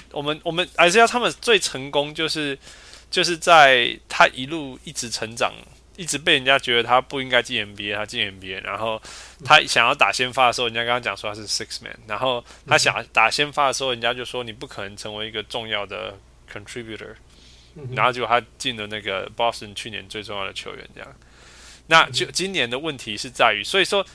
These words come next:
Speaker 1: 因此一直到去年之前，他都一直在 breaking the expectations，对不对？
Speaker 2: 嗯，对，对。
Speaker 1: 那今年反而是相反，今年反而是，包括 LeBron，我相信，包括 LeBron 一直都在相信说，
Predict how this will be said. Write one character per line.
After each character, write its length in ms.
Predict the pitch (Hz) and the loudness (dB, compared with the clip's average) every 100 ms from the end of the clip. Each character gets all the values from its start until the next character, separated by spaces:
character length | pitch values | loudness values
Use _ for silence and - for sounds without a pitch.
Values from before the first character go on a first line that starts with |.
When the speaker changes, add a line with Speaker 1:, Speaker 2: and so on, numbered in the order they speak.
| _ | _
Speaker 1:
因 120 | 208 | -6
此 220 | 214 196 | -2 -2
一 40 | 190 | -2
直 160 | 175 | -4
到 200 | 175 175 | 2 2
去 260 | 135 - 196 | 2 -4 -4
年 220 | 127 110 | -6 -8
之 180 | 120 139 | -10 -8
前， 220 | - 98 | -8 -8
他 180 | - 135 | -4 -2
都 140 | 147 - | -2 -6
一 80 | 156 | -10
直 160 | - 120 | -10 -8
在 260 | - 123 113 - | 0 0 0 -6
breaking 440 | 123 113 120 110 | -6 -6 -12 -14
the 100 | 110 107 | -12 -10
expectations， 920 | 110 - 104 - 101 - - - - | -8 -8 -10 -12 -12 -12 -16 -18 -16
对 100 | - | -14
不 60 | 101 | -12
对？ 180 | 95 92 - | -12 -12 -14
Speaker 2:
嗯， 220 | 151 127 - _ - | -14 -14 -14 _ -20
对， 120 | - 160 151 - | -18 -14 -14 -12
对。 80 | 190 - - | -14 -8 2
Speaker 1:
那 100 | 185 | 4
今 200 | - 220 | 4 2
年 180 | 147 | 2
反 160 | 135 120 | 4 4
而 100 | 110 | 4
是 140 | 120 | 2
相 240 | 143 123 120 | 2 2 0
反， 180 | - 113 | -8 -8
今 140 | 185 | 0
年 160 | 165 139 | 0 2
反 180 | 113 | -2
而 120 | 104 113 | -2 -4
是， 260 | 160 143 - - - _ _ - - _ | -4 -4 -6 -18 -20 _ _ -18 -18 _
包 160 | 160 160 | 6 6
括 180 | 185 143 | 6 2
LeBron， 380 | 110 131 120 | 2 -2 -6
我 80 | 107 | -6
相 240 | 101 110 113 | -4 -4 -4
信， 180 | 117 - | -10 -2
包 160 | - 175 | 6 6
括 160 | 214 | 6
LeBron 440 | 147 127 139 156 120 - | 0 -2 -2 -2 -2 -12
一 100 | 139 | -10
直 160 | 156 156 | -8 -6
都 180 | 139 143 | -6 2
在 160 | 135 | 2
相 240 | 123 120 123 | 4 2 0
信 220 | 131 110 | -10 -10
说， 260 | 113 110 | -8 -8